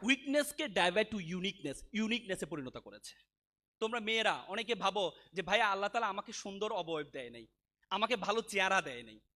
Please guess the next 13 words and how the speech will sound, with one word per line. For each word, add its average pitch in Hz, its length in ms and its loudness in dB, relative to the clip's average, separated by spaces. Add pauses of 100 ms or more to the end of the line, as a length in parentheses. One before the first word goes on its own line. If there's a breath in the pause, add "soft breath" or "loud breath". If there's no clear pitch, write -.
(140)
তোমরা 196 180 -4
বলো, 180 280 -4
বলো 170 260 0
না? 185 100 -4 (560)
আমি 202 160 -4
একটা 220 120 -6
ছোট 202 200 -10
একটা 151 160 -8
এক্সাম্পল 120 400 -12
দিই। - 160 -20 (360)
একটা 202 160 2
প্লে 226 260 8
বয়, 147 260 4